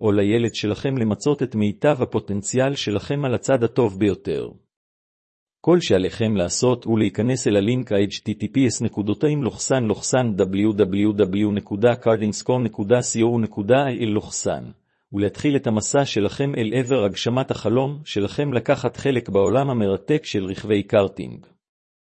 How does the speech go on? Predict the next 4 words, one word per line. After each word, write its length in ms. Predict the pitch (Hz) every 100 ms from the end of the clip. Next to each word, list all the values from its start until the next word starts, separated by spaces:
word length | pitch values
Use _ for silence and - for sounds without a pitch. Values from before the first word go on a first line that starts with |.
| _ _ _ -
למה 320 | 110 139 135
לבחור 560 | 104 92 - 131 117 98
באקדמיה 680 | 95 - 101 104 117 104
לקארטינג? 680 | 101 - 98 87 95 69 -